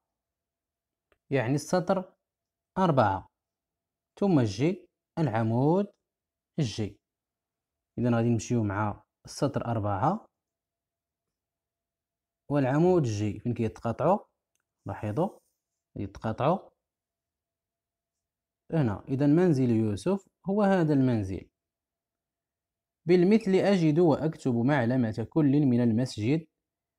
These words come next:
منزل علي، ثم منزل ليلى والسوق المركزي.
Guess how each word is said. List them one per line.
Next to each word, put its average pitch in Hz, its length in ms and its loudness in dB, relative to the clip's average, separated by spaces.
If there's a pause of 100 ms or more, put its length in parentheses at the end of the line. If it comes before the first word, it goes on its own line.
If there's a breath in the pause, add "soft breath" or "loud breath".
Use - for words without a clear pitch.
(160)
منزل 147 500 4
علي، 98 380 -4 (500)
ثم 135 120 2
منزل 120 520 2
ليلى 113 600 0
والسوق 156 560 0
المركزي. 110 520 0